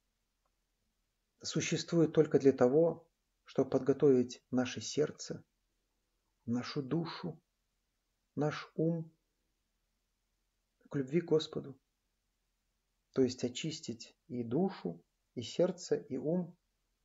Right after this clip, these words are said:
чтобы они ста-, сделали способными любить Господа. А коль скоро они, они больны, искажены, искалечены, то,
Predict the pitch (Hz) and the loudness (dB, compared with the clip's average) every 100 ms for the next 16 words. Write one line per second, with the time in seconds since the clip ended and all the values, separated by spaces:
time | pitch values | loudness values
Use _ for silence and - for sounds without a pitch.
0 | _ _ _ _ _ _ - 151 160 160 | _ _ _ _ _ _ -2 0 2 0
1 | - 151 127 170 160 147 - 147 - 175 | 2 2 4 2 0 -2 -4 -4 0 0
2 | 165 139 139 139 - _ _ 135 131 135 | 2 0 -4 -6 -10 _ _ -2 -2 -2
3 | 135 135 - - 120 - _ _ _ _ | 0 -2 -2 -6 -10 -12 _ _ _ _
4 | _ _ - 123 135 131 - 165 156 - | _ _ -8 -2 0 -2 2 4 4 4
5 | 180 165 156 160 143 151 139 143 143 170 | 6 8 8 4 4 2 4 4 6 8
6 | 233 233 - _ _ _ _ _ - 147 | 6 6 -8 _ _ _ _ _ -6 -6
7 | - - 135 180 175 - 127 131 190 - | 2 4 6 6 4 4 4 6 4 0
8 | 147 123 117 123 120 117 | -2 -2 -2 2 2 2